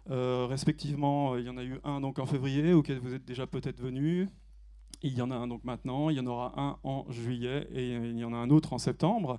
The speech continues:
On avait différents thèmes et donc, euh, cette fois-ci on avait décidé de, d'aborder le,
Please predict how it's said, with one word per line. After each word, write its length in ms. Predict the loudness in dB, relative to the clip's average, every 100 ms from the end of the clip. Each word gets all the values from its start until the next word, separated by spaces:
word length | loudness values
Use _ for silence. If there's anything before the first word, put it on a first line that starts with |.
| -6 -18 -18 -6
On 140 | 0
avait 160 | 4 4
différents 360 | 4 2 0 0
thèmes 360 | 0 2 2
et 100 | 4
donc, 300 | 8 8 6
euh, 160 | 0 0
cette 180 | -2 -2
fois-ci 280 | -4 0 0
on 80 |
avait 160 | 2 4
décidé 480 | 4 4 2 4 4 0 -18 -20 -20 -20 _ _ -20 -20 -20
de, 640 | -8 -2 0 0 0 -2 -2
d'aborder 460 | 0 0 4 4
le, 320 | 6 4 2